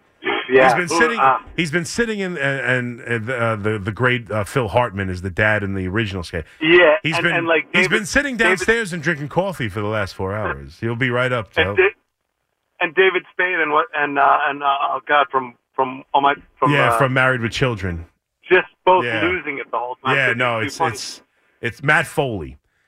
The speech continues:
Speaker 2: It's Matt Foley,
Speaker 1: Right,
Speaker 2: uh,
Speaker 1: that's it.
Speaker 2: and, and
Speaker 1: Matt
Speaker 2: Christina,
Speaker 1: Foley.
Speaker 2: and Christina,
Speaker 1: Exactly.
Speaker 2: and Christina Applegate. It's, yes, it's
Speaker 1: Yep.
Speaker 2: tremendous. It's so,
Speaker 1: So
Speaker 2: it's
Speaker 1: sleep,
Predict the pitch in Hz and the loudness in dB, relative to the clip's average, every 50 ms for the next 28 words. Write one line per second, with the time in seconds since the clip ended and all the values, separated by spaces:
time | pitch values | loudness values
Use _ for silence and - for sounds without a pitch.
0 | _ _ - 101 - 113 131 151 170 143 - - 147 139 135 135 131 127 131 165 | _ _ -10 -8 -2 2 2 2 2 2 0 -2 -2 -2 -2 -2 -2 2 4 4
1 | 165 156 143 104 143 147 120 127 127 123 120 123 120 131 123 127 123 - - 175 | 4 4 2 0 -2 -2 0 0 0 0 0 0 0 0 0 0 0 0 0 2
2 | 151 160 156 160 160 151 147 143 127 127 123 - - 135 143 156 160 165 165 160 | 2 4 2 4 2 2 2 2 0 0 -2 0 -2 0 2 2 4 4 4 2
3 | 160 151 - _ 143 123 113 - _ _ - 120 110 - 139 113 - 143 143 143 | 0 -4 -8 _ -10 -10 -10 -14 _ _ -4 -2 -2 -2 -4 -4 -2 -2 -2 0
4 | - 117 120 120 104 - 107 101 95 104 104 101 98 - _ _ _ _ _ _ | 2 2 2 2 0 -2 -6 -4 -2 -2 -2 -4 -6 -10 _ _ _ _ _ _
5 | _ 110 107 - - - 135 113 95 87 87 - 95 101 - - - - 123 - | _ -6 -6 -6 -4 -2 0 0 0 -2 -4 -8 -10 -12 -12 -12 -2 2 2 4
6 | - 95 87 76 71 76 - - _ - 104 90 - - - - 139 123 120 113 | 4 2 -2 -8 -12 -16 -20 -18 _ -12 -12 -10 -10 -10 -6 -6 -4 -4 -4 -6
7 | 110 110 101 - 208 185 - - - - - 453 | -6 0 4 4 4 4 2 -2 -4 -4 -4 -4